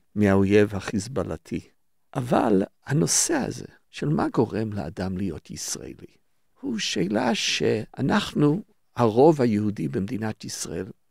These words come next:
אני לא יודע אם הוא חשב עליו או אם הוא חשב עליו בכיוונים מסוימים, והוא יצר איזו דיכוטומיה. מדינת ישראל כבית הלאומי של העם היהודי צריכה להיות מדינה יהודית.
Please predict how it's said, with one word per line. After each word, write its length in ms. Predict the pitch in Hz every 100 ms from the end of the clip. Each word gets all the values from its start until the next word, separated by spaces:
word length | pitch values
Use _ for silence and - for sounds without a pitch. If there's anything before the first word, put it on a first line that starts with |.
| _ _ _
אני 100 | 160
לא 100 | 156
יודע 200 | 247 349
אם 60 | 269
הוא 120 | 156
חשב 460 | - - - - 202
עליו 240 | 269 285 262
או 120 | -
אם 60 | 113
הוא 80 | 104
חשב 440 | - 135 - 180
עליו 180 | 160 143
בכיוונים 560 | 131 - 127 117 117 151
מסוימים, 640 | 143 - - 117 139 180 175
והוא 120 | 214
יצר 320 | 233 - - 320
איזו 220 | 233 123
דיכוטומיה. 760 | - - - - - 120 92 - _ _ _ _ _ _ _ 110
מדינת 440 | 120 139 190 -
ישראל 320 | 180 - 139
כבית 500 | 135 113 107 156 151
הלאומי 320 | 127 104 120
של 200 | 127 107
העם 160 | 104 113
היהודי 580 | 107 92 98 - 113 185
צריכה 340 | - - -
להיות 240 | 131 104 -
מדינה 340 | 98 95 92
יהודית. 640 | 90 85 104 - - -